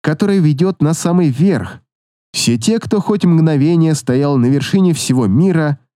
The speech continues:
пришёл туда самостоятельно и вытоптал свою дорогу сам. Каждый из тех, кто был велик – создал свою дорогу там, где миллионы других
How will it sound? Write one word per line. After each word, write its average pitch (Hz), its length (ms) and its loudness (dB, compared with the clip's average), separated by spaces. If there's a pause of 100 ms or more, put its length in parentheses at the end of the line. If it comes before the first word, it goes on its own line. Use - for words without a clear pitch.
(200)
пришёл 165 380 0
туда 208 260 0
самостоятельно 147 960 0 (320)
и 123 120 0
вытоптал 190 540 -2
свою 180 240 -2
дорогу 175 360 -2
сам. 185 600 -2 (800)
Каждый 170 460 0
из 151 100 -2
тех, 165 260 -2
кто - 160 -4
был 147 240 0
велик – 139 540 -2 (460)
создал 202 460 -2
свою 180 280 -2
дорогу 170 360 -2
там, 185 400 -2
где 165 200 0
миллионы 143 420 2
других 156 560 -2